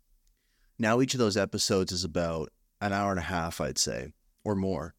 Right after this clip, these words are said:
Um, my show keeps getting longer and longer.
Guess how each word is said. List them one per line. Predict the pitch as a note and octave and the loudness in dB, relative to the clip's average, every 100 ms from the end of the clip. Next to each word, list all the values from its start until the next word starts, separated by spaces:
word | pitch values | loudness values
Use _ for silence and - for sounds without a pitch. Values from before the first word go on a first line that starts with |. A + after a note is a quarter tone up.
| _ _ _ _ _ | _ _ _ _ _
Um, | - E2+ E2+ D#2+ D#2 | -4 -2 0 -2 -4
my | E2+ A2 A2+ | 0 2 4
show | A2+ - G#2+ F2 F2 | 2 2 2 2 0
keeps | - G#2 - | 0 0 2
getting | G2 F2 | 2 2
longer | D#2+ F2 E2+ E2+ | 0 0 0 0
and | D#2+ | -2
longer. | E2 D#2+ D#2 D2 | -2 -2 -4 -6